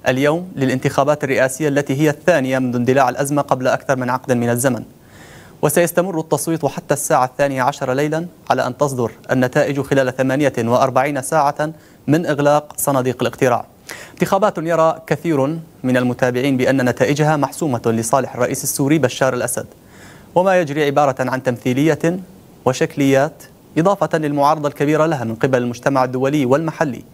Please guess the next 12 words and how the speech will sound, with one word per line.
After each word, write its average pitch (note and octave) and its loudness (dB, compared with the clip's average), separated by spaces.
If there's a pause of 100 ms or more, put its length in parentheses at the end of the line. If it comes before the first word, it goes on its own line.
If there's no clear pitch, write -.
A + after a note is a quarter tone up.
(460)
فكيف G#3+ 0
يمكن F3+ 0
النظر D#3+ 2
لهذه C#3+ -2
الانتخابات C3+ -2
وأجواءها؟ B2+ -2 (320)
وماذا C3 2
تعني C#3 -2
لدمشق؟ C#3 -6 (560)
وهل D#3 2 (180)
تملك D#3 -4
دمشق C#3+ 0